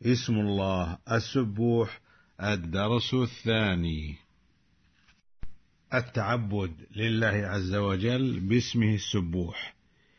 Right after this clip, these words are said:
اعلم وفقنا الله وإياك لما يحبه ويرضاه من الأقوال والأعمال والأخلاق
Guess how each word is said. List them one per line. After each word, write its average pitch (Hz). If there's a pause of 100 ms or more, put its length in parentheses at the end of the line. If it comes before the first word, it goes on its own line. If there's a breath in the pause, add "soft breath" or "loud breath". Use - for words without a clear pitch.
(340 soft breath)
اعلم 147
وفقنا 110
الله 98
وإياك 92
لما 90
يحبه 95
ويرضاه 90
من 87
الأقوال 87
والأعمال 87
والأخلاق 92